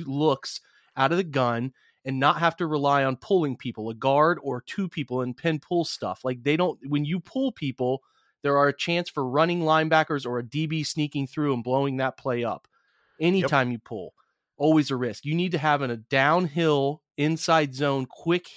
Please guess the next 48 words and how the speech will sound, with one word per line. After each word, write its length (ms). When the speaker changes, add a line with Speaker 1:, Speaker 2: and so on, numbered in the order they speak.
Speaker 1:
hitting, 420
gun-based 640
con-, 180
so 140
you 100
have 120
a 40
really 360
nice 340
blend 400
of 160
run, 220
pass, 400
look, 280
pre-snap, 600
but 160
you 60
can 200
gain 320
some 160
of 80
those 180
cheap 320
yards 360
because 320
you 100
should 240
be 160
able 220
to 340
with 160
Nick 220
and 100
Kareem. 320
But 120
yeah, 160
I 100
want 260
them 120
to 100
be 100
better 260
at 100
some 220
little 200
parts 380
of 100
it, 180